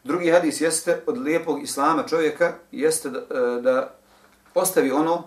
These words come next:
što ga se ne tiče." Treći hadis jeste kada je poslanik, sallallahu alejhi ve sellem, rekao čovjeku koji mu je tražio savjet, rekao je: "Nemoj se ljutit." Tri put ponovio. I četvrti hadis jeste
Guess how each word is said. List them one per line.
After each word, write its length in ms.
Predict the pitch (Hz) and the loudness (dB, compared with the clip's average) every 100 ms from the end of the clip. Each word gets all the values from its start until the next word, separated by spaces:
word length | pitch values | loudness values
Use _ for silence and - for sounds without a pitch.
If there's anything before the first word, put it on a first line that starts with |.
| - | -6
što 140 | 165 | -2
ga 80 | 143 | 0
se 120 | 139 | 0
ne 120 | 127 | -2
tiče." 240 | 117 101 - - _ - _ - | -4 -12 -14 -20 _ -20 _ -4
Treći 280 | 175 175 160 | -2 0 2
hadis 440 | 175 170 - - _ - | 2 0 -6 -10 _ -6
jeste 380 | 151 160 - 156 | 2 2 0 -2
kada 160 | 139 | 0
je 80 | 131 | 0
poslanik, 340 | 131 151 147 147 | 0 -2 0 0
sallallahu 380 | 131 131 135 | 0 2 2
alejhi 140 | 135 123 | 0 -2
ve 60 | |
sellem, 260 | 160 147 147 - - | -2 -2 -2 -8 -6
rekao 360 | 143 - 135 123 | -4 0 2 4
čovjeku 280 | 151 139 131 | 2 2 -2
koji 120 | 143 | -2
mu 60 | 131 | 0
je 60 | |
tražio 320 | 123 139 147 139 | 2 2 2 0
savjet, 420 | 143 156 156 160 | 2 4 4 4
rekao 280 | - 151 139 | 0 2 2
je: 200 | 160 170 - - - _ _ _ - | 2 0 -8 -20 -20 _ _ _ -4
"Nemoj 220 | 139 127 | -2 -2
se 120 | 117 | -4
ljutit." 260 | 113 117 - - - - - - - - - | -10 -12 -16 -20 -20 -20 -20 -18 -16 -14 -4
Tri 120 | 139 | -2
put 240 | 135 110 - | -2 -6 -8
ponovio. 280 | 117 101 - - - - - - - - - | -6 -8 -10 -18 -16 -8 -6 -6 -10 -20 -8
I 60 | |
četvrti 380 | - 196 131 147 | -2 0 0 2
hadis 400 | 165 170 180 - - - - | 2 2 -4 -6 -10 -20 -8
jeste 480 | 135 175 - 180 - | -2 -2 -2 -2 -4